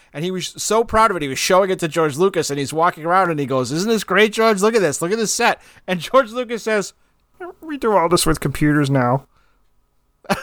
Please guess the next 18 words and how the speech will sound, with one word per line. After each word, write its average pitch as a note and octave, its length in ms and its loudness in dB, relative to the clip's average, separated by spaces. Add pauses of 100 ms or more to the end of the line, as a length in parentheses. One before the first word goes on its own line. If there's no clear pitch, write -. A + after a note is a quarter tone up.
(260)
That C4+ 100 0
was - 180 -2
his, B3 220 -2
was A#3 400 -2
his A#3 160 -2
only B3 220 2
comment. G#3 500 2 (240)
"We F4 100 -20
do D4+ 140 -16
all A3+ 140 -6
this C4 160 -2
with G3 160 -8
computers F#3 560 -12
now." C3+ 220 -14 (280)
It B3 60 0
was C#4 260 0
so A#3+ 380 4
funny. G3 420 0